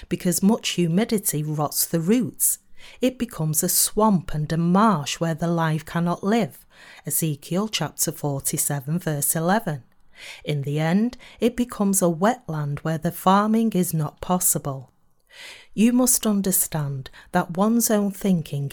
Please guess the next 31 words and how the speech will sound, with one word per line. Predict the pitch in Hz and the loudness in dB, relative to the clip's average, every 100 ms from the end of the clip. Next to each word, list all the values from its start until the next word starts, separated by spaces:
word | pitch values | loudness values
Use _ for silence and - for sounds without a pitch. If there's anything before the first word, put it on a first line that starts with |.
| - | -4
is | 156 135 | -4 0
not | 156 180 196 | 4 4 2
spiritual. | - - 175 160 156 - 147 135 131 _ _ _ - - - | 2 2 0 -2 -4 -8 -8 -10 -12 _ _ _ -20 -16 0
You | 196 226 | 4 4
must | 214 - | 4 2
remove | 165 165 170 196 240 233 - | 0 2 4 4 4 0 -4
them | 143 139 | -6 -6
quickly. | - 220 226 - 151 127 - _ _ _ _ - - | -4 -2 -2 -6 -6 -6 -16 _ _ _ _ -20 -20
How | - 269 269 | 0 2 4
is | 254 | 2
the | - | 0
weather | 214 220 220 175 | 2 4 2 -2
forecast? | - 151 143 - 135 - - - _ _ - - - | -2 -4 -4 -8 -8 -4 -4 -6 _ _ -20 -20 -4
The | 180 | -2
weekly | 180 247 247 - 233 | 2 0 0 -2 2
weather | 220 214 190 | 2 2 -2
forecast | - 165 165 - 151 139 - - | -4 -2 -2 -4 -6 -2 -2 -2
is | 151 | -4
posted | - 190 196 - - 147 | 0 0 2 -2 -4 -4
on | 147 | -2
the | 151 | 0
newspaper. | 156 160 156 - - 139 131 143 127 - _ - - | 0 0 0 -2 -2 -8 -8 -10 -12 -16 _ -20 -12
It | - - | -6 0
says | - 160 156 - | 0 0 0 -2
that | 156 | -4
the | 151 | -2
sun | - - 160 190 | 0 2 2 2
will | 214 196 | 2 0
shine | - 185 196 202 190 | 0 2 2 4 4
on | 180 | 4
Monday, | 165 151 143 135 131 | 2 -2 -4 -6 -10